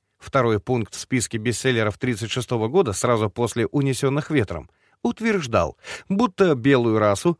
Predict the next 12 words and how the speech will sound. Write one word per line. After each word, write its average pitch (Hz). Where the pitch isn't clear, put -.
должен 190
защищать 147
и 139
возглавлять 135
Высший 147
совет 135
из 147
генетически 139
совершенных 143
людей, 160
что 120
дефективных 120